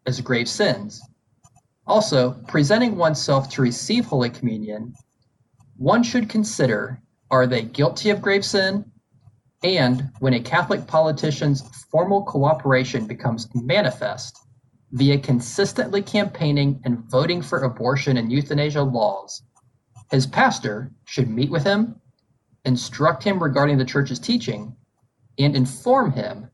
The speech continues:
that he is not to present himself for Holy Communion until he brings the objective situation of sin to end." Ratzinger also stated that if the politician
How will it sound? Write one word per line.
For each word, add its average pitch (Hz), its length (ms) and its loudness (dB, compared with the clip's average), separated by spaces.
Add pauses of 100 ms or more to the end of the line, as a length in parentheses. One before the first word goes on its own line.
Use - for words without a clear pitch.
(120)
that 127 100 -4
he 139 180 -2
is 131 160 0
not 170 320 0
to 226 120 -6
present 208 360 0
himself 135 480 -2
for 120 120 -8
Holy 180 240 0
Communion 165 640 -2 (560)
until 135 340 2
he 175 140 -2
brings 151 320 -2
the 131 140 0
objective 139 520 -2
situation 131 640 -2
of 110 120 -2
sin 113 520 -4 (200)
to 113 260 -8
end." 104 420 -2 (800)
Ratzinger 202 520 2
also 247 300 2
stated 110 480 -2 (600)
that 143 140 4
if 165 160 0
the 147 80 0
politician 190 760 2